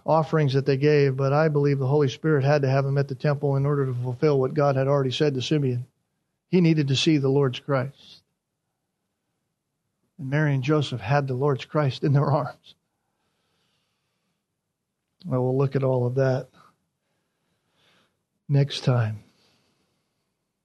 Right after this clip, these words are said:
Truth tellers are truth doers. Let's pray. Father, we thank you for this morning. Thank you for the history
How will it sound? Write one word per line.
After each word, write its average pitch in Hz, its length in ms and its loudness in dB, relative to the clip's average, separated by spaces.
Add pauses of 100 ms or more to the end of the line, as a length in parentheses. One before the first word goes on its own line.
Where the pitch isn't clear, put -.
(760)
Truth 170 200 0
tellers 131 600 0 (1300)
are 131 80 -14
truth 147 320 -2
doers. 135 440 -4 (2000)
Let's - 140 -18
pray. 117 340 -4 (2000)
Father, 170 280 4
we 160 80 4
thank 170 340 2
you 151 160 4
for 160 220 2
this 139 240 0
morning. 156 480 4 (1600)
Thank 165 240 -2
you 160 100 0
for 143 140 -4
the 147 80 2
history 143 640 0